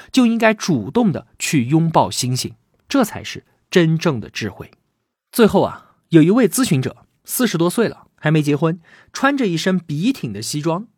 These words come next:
来向古典请教关于职业发展的问题。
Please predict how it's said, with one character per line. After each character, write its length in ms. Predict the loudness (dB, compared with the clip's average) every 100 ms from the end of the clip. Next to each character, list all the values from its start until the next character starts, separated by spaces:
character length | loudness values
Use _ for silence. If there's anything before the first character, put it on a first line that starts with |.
| -4
来 180 | -2
向 220 | 0 -2 -4
古 200 | -2 0
典 160 | 0
请 220 | -2 -6
教 220 | -4 -6 -6
关 200 | 0 0
于 160 | 0 -6
职 280 | -8 -6 -2
业 180 | -2 0
发 180 | -2
展 160 | -4 -6
的 80 | -8
问 140 | -10
题。 220 | -12 -18